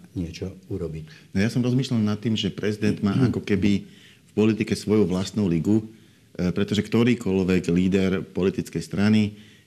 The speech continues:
Speaker 2: keď bude hra-, stáť za ním, ja neviem, tridsať percent ľudí, to je celkom dosť. E, tá politická strana s takýmto lídrom sa vie dostať do parlamentu, môže sa stať premiérom, môže robiť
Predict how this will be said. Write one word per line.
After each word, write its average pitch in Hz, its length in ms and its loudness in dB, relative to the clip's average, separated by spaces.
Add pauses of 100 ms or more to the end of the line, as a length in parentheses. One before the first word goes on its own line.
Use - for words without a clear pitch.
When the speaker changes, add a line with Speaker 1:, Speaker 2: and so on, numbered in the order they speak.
(140)
Speaker 2:
keď 98 100 4
bude 95 220 2
hra-, 101 260 0
stáť 90 380 -2
za - 20 2
ním, 95 220 4
ja 85 80 4
neviem, 87 160 4
tridsať 98 400 0
percent 90 400 -2
ľudí, 101 480 0
to - 160 -12
je - 80 -8
celkom 135 260 2
dosť. 113 400 0 (480)
E, 90 160 -2
tá 90 160 0
politická 101 480 0
strana 98 320 -2
s - 80 -12
takýmto 95 400 -2
lídrom 90 240 0
sa - 80 -6
vie 90 160 0
dostať 92 320 -2
do 80 80 -6
parlamentu, 98 640 0
môže 87 420 0
sa - 80 -6
stať 82 240 -8
premiérom, 95 480 2
môže 87 240 0
robiť 87 160 0